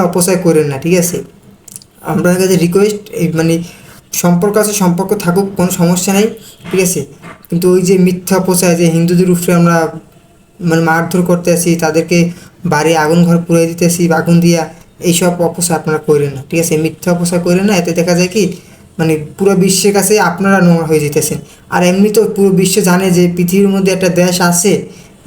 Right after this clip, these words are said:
যে এমন একটা দেশ, দেশ নির্লজ্জ দেশ, যে অন্য কোনো কান্ট্রিতে যদি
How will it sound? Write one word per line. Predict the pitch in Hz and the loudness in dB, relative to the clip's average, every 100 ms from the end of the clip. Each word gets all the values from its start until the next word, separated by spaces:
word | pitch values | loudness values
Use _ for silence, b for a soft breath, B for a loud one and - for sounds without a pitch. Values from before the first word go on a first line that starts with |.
| 156 | 0
যে | 175 175 165 | 2 2 2
এমন | 180 180 | 0 0
একটা | 190 190 | 0 0
দেশ, | 175 165 190 | 0 -2 0
দেশ | 185 170 160 | 0 0 2
নির্লজ্জ | 175 180 165 170 143 | 4 2 0 0 -2
দেশ, | - - B B B - | -4 -10 B B B -4
যে | 175 202 | -2 0
অন্য | 202 214 220 | 2 4 2
কোনো | 220 214 - | 2 2 2
কান্ট্রিতে | 180 190 202 196 | 0 2 2 2
যদি | 202 | 0